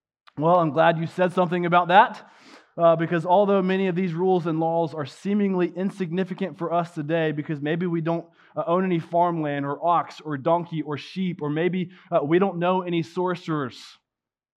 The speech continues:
But I say that, you know, I, and also I don't know about you, but I don't really plan on boiling a baby goat in their mother's milk anytime soon.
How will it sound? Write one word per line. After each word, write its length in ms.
But 140
I 100
say 360
that, 300
you 60
know, 80
I, 180
and 120
also 260
I 80
don't 140
know 100
about 220
you, 180
but 160
I 80
don't 200
really 200
plan 400
on 220
boiling 640
a 120
baby 340
goat 480
in 120
their 140
mother's 360
milk 380
anytime 480
soon. 560